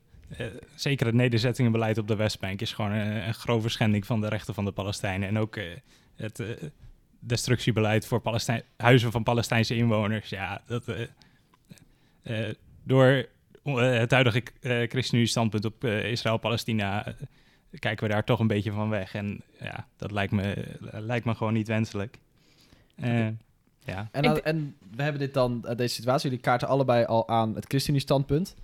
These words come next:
Speaker 2: Eh, nou, straks gaan jullie heel de, met Chris-, of perspectief zitten, eh, leunen ze nu en dan, eh, dicht tegen de ChristenUnie aan. We hebben ook echt wel onze invloed in de partij.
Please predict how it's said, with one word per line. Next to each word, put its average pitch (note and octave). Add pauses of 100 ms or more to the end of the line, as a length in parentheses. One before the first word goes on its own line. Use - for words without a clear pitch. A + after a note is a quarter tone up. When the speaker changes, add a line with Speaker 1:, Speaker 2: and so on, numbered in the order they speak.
(200)
Speaker 2:
Eh, A2+
nou, G#2+
straks -
gaan A#2+
jullie A2+
heel B2+
de, A2+
met G#2+
Chris-, B2+
of -
perspectief -
zitten, A2
eh, G#2+ (440)
leunen B2+
ze C3+
nu B2+
en B2
dan, A#2+
eh, A#2
dicht C3
tegen B2
de B2
ChristenUnie B2
aan. F3+
We E3+
hebben C3
ook -
echt B2+
wel B2+
onze B2
invloed C#3+
in C#3
de C3
partij. A#2+